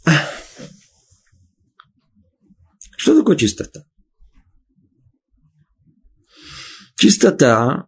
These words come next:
это готовность. Есть, есть, есть у нас проблема. У нас, э, мы не чисты. Почему? Там ещё есть готовность сердца поддаваться соблазну.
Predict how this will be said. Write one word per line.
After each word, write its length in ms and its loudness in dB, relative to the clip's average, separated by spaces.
это 240 2
готовность. 880 0
Есть, 340 0
есть, 180 2
есть 340 2
у 40 4
нас 180 2
проблема. 460 2
У 20 2
нас, 280 0
э, 440 0
мы 120 2
не 140 4
чисты. 400 0
Почему? 720 -2
Там 220 2
ещё 200 2
есть 240 2
готовность 680 2
сердца 360 0
поддаваться 640 0
соблазну. 920 -2